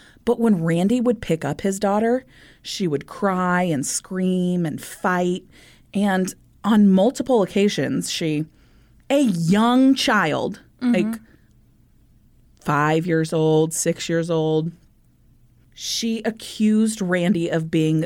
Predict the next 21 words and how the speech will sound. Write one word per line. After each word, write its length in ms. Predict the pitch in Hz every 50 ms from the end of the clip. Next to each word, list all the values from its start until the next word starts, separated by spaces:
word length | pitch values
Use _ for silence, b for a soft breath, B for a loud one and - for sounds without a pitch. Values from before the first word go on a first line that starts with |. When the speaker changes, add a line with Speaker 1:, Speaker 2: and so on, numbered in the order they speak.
| - -
Speaker 1:
the 260 | - 160 156 175 170 165
devil 720 | 160 151 143 - 214 226 247 208 185 156 147 143 147 - -
or 200 | 160 165 165 170
doing 500 | 160 165 180 170 165 170 170 170 170 160
the 200 | 165 180 170 170
devil's 720 | 156 147 - 185 165 160 160 160 170 160 160 151 147 - 156
work. 540 | 151 147 - - - _ - - - - _ _ _ _ b b b b b b b b b b b b b b b b b b b b - -
Speaker 2:
Oh, 120 | - 240 233
Speaker 1:
Super 240 | 330 339 330 - -
Speaker 2:
my. 240 | 320 320 320 302
Speaker 1:
weird 340 | 240 247 247 240 233 233 226 226
shit 380 | - - - 196 185 165 -
for 180 | - - 180 170
a 100 | 170 170
small 560 | 165 - - - 185 165 156 151 147 147 147
child 520 | - - - 151 120 120 - - - - -
to 120 | - - -
say. 440 | - - - - - - 233 - - _ _ _ _ _ _ _ _ _ _ _ _ _ _ _ _ _ _ _ _ _ _ _ _ _ _ _ _ _ _ _ _ _ _ _ _ _ _ _ _ _ _ _ _ _ _ _ _ _ b b b b b -
This 260 | 208 214 285 320 -
behavior 520 | - 370 330 262 202 180 180 185 220 214 214
would 180 | 196 202 -